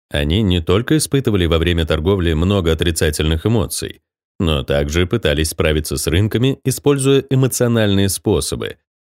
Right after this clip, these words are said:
давали выход чувствам, виня себя или других и так далее. Эти трейдеры были склонны рассказывать об эмоциональных помехах их торговли и плохих результатах.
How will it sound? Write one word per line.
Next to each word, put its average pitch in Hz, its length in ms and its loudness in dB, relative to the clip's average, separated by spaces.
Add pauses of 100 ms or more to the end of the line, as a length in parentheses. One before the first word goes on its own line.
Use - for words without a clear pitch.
(140)
давали 131 440 2
выход 76 360 0
чувствам, 117 500 0
виня 73 380 -2
себя 76 400 0
или 101 120 -2
других 73 460 -2 (320)
и 147 80 2
так 107 220 0
далее. 60 400 -6 (960)
Эти 80 260 0
трейдеры 117 480 0
были 120 220 2
склонны 139 460 2
рассказывать 117 580 0
об 98 140 2
эмоциональных 90 640 0
помехах 80 560 0
их 80 160 -2
торговли 87 680 0 (140)
и 147 160 0
плохих 98 440 0
результатах. 76 800 -2